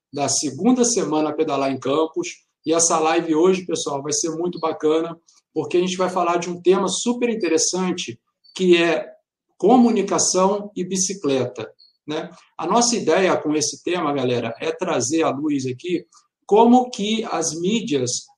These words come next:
contribuem na difusão da cultura de, da bicicleta. E pra isso nós vamos ter dois convidados aqui super bacanas, que vão falar um pouquinho sobre isso, que já tra-, atuam nessa área há bastante tempo.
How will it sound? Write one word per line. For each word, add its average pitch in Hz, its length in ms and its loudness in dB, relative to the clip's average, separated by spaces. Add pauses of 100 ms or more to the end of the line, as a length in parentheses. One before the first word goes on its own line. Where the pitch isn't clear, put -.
contribuem 196 840 2
na 165 100 -4
difusão 190 960 -4 (180)
da 175 160 -2
cultura 190 520 -2
de, - 240 -4
da 180 100 0
bicicleta. - 720 -2 (400)
E 208 100 -4
pra 233 220 4
isso 233 300 2
nós 208 180 -2
vamos 214 220 0
ter 202 280 0
dois 208 280 4
convidados 156 640 -2
aqui 165 240 -6
super 233 500 0
bacanas, 165 760 -4 (220)
que 165 120 -2
vão 185 180 0
falar 185 220 2
um 190 80 0
pouquinho 185 360 0
sobre 196 320 -2
isso, 185 300 -2
que - 80 -14
já 175 160 -2
tra-, 175 240 -4
atuam 196 460 -4
nessa 175 280 -4
área 160 220 -4
há 165 60 -8
bastante 170 500 -6
tempo. 123 300 -6